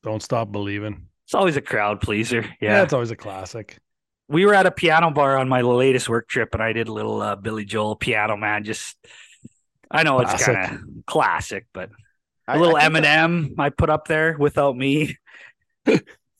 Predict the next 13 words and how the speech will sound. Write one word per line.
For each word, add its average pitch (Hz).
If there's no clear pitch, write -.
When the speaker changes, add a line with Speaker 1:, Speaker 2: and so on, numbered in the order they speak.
Speaker 3:
Yeah, 120
I 147
would, 180
uh, 147
I 131
think 202
I 202
would 180
go 139
Ian 120
Tyson, 107
Navajo 98
Rug. 92